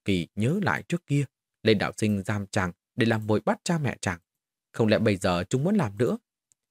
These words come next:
Đối phó với cha mẹ chàng, cần gì chúng phải mời cả Lê Đạo Sinh theo? Vậy chủ ý của chúng là gì đây?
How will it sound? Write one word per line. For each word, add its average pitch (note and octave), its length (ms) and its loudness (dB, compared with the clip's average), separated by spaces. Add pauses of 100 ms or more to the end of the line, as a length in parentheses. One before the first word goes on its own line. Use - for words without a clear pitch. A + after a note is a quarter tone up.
(100)
Đối A#2 280 4
phó G#2+ 100 2
với D3+ 180 2
cha A2 140 -2
mẹ G2 180 -4
chàng, F2+ 260 -4 (300)
cần C#3+ 180 2
gì C#3 140 2
chúng A3 140 0
phải A2+ 140 -2
mời G2+ 240 2
cả G2 140 -4
Lê E3 140 0
Đạo G#2+ 180 0
Sinh E3+ 200 -4
theo? E3+ 240 -4 (520)
Vậy G#2 240 4
chủ G#2 120 0
ý B2+ 240 2
của A2 120 2
chúng F#3 220 -2
là C#3+ 100 0
gì B2+ 140 -2
đây? E3+ 180 -2